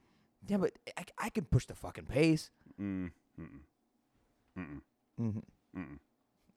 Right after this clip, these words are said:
Speaker 1: Uh-huh. Anyways, but whatever. At least we're winning. We do need
Speaker 2: Fucking
Speaker 1: somebody else.
Speaker 2: thank God.
Speaker 1: But, <sighs> like, that's how LeBron plays, man.
Speaker 2: Yeah. No, I agree. And that's what I'm saying about this fucking
Speaker 1: Brian Windhorst
Speaker 2: this
Speaker 1: thing.
Speaker 2: Brian Windhorst
Speaker 1: Yeah,
Speaker 2: shit.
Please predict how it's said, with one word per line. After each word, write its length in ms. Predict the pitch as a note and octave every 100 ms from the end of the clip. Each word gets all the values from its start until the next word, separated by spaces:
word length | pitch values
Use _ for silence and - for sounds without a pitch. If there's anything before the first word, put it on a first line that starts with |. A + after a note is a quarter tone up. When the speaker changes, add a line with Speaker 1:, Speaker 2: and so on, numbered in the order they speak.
| -
Speaker 1:
Uh-huh. 140 | F2+ D2 _ - -
Anyways, 260 | G3 F#3
but 180 | B2+ D#3+
whatever. 260 | E3+ D3+ B2+
At 60 |
least 140 | D3+ F#3
we're 60 | F3+
winning. 380 | F#3+ F#3 F#3 - -
We 100 | C#3
do 160 | F3 G3
need 120 | G3
Speaker 2:
Fucking 120 | F#3
Speaker 1:
somebody 160 | F3+ F#3
else. 120 | F3+
Speaker 2:
thank 200 | D3 B2+
God. 220 | A2 F#2
Speaker 1:
But, 220 | G3+ G#3 - - - D#3 D#3+
<sighs> 380 | - _ _
like, 220 | C#3+ E3+ E3+ _ _ _ _ _ _ _
that's 180 | E3 F3
how 180 | A3 A#3
LeBron 420 | E3 D3+ E3+ G3+
plays, 480 | - D3+ A3+ F3 G2+
man. 260 | A2 C3 D3
Speaker 2:
Yeah. 220 | A2+ B2+ -
No, 180 | F#3
I 120 | D#3+ E3+
agree. 220 | D#3+ C3+ - - _ D3
And 120 | D3
that's 180 | F#3 A3+
what 80 | G#3+
I'm 120 | F3+
saying 220 | G3 F3+
about 160 | E3+ E3
this 120 | D#3+
fucking 420 | - F3+ E3+ A2+ - - -
Speaker 1:
Brian 360 | A#2 C#3+ C#3 D3
Windhorst 220 | D3 C3
Speaker 2:
this 80 | D3
Speaker 1:
thing. 100 | G#2
Speaker 2:
Brian 280 | E3 E3+ F3+
Windhorst 400 | G3 E3+ C3+ C#3
Speaker 1:
Yeah, 260 | C#3+
Speaker 2:
shit. 80 | A#2